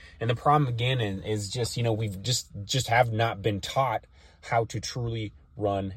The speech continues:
a farm operation like a true business, right? We just, we bring the emotions out of it. But if you begin to separate those emotions out, things are possible.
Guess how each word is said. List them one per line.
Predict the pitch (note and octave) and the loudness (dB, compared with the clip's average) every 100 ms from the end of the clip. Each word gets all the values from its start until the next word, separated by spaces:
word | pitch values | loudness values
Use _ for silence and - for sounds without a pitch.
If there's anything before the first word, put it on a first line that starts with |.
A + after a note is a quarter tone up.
| G2+ | -8
a | |
farm | G2+ G#2 G#2 | -4 0 0
operation | F#2 F2+ F2+ F2+ - F#2 | 0 -4 -4 -6 -6 -2
like | G2 G2 F#2 | 0 0 -2
a | G2 | -10
true | - F2+ | -10 -10
business, | F2 F#2+ - - - - - - - - - - - - - - - - | -8 -8 -8 -12 -14 -18 -20 -20 -20 -20 -20 -20 -20 -20 -20 -20 -20 -10
right? | F#2+ F2 D#2 | -6 -6 -6
We | G2 | -6
just, | G#2+ F#2 - | -4 -6 -6
we | A2+ | -6
bring | F#2 A2+ A#2 A2+ | 0 4 4 4
the | G2+ | 0
emotions | G2 G2+ - F#2 | 0 0 0 4
out | F#2+ F2+ | 4 4
of | |
it. | E2+ - | -2 4
But | A2 G#2 - - - - - - - - | 6 6 4 -20 -20 -20 -20 -20 -20 -4
if | A#2 A#2 | -2 0
you | B2 C3+ | 0 2
begin | C#3+ A2 A2 C#3+ C3+ G#2 G2 - - | 2 2 4 8 8 6 -2 -8 -8
to | C3 | -4
separate | A#2+ B2+ B2 A#2+ A#2 | 4 6 6 2 2
those | A#2+ G#2+ | 4 2
emotions | G2+ G2+ G#2+ G#2+ G2+ | 2 0 -2 0 6
out, | G2 F2+ - - - - - - _ - - - | 6 6 -2 -20 -20 -20 -20 -20 _ -20 -20 -10
things | - A#2 G#2 | -2 -2 -2
are | G2+ | -2
possible. | F#2 E2 - G#1 - | 0 0 -4 -14 -14